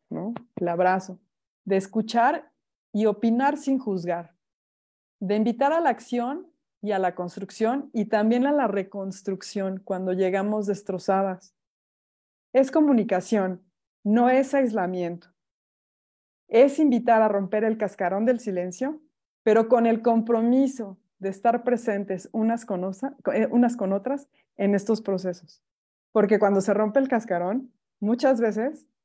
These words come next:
puede ser muy doloroso. Necesitamos acompañarnos, necesitamos tener hermanas grandes,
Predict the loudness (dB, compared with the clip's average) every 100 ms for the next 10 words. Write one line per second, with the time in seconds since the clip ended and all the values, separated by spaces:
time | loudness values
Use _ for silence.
0 | -2 0 0 -2 0 2 2 0 -2 -6
1 | -12 _ _ _ _ _ _ -8 -4 2
2 | 2 2 0 2 4 2 2 0 0 0
3 | 0 0 -2 -4 -12 _ _ _ _ -2
4 | 2 2 4 2 2 2 0 2 2 2
5 | 0 0 0 -2 -2 -4 -8 -12